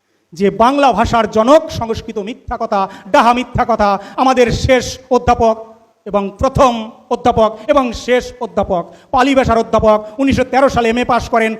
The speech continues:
আমাদের জাতির প্রথম এমএ পাস, মানব দরদি মুকুন্দ বিহারী মল্লিক, তিনি ছিলেন কলকাতা বিশ্ববিদ্যালয়ের পালি ভাষার অধ্যাপক।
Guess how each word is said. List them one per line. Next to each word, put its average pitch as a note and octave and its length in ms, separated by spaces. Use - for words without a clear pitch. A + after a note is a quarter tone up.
আমাদের A#3+ 300
জাতির G#3+ 260
প্রথম B3+ 320
এমএ A3+ 160
পাস, G3 320
মানব G#3 320
দরদি G3+ 420
মুকুন্দ G#3 540
বিহারী F3+ 240
মল্লিক, F3 380
তিনি G#3+ 180
ছিলেন B3+ 280
কলকাতা A#3+ 400
বিশ্ববিদ্যালয়ের G#3 720
পালি B3+ 220
ভাষার F#3+ 260
অধ্যাপক। F#3+ 560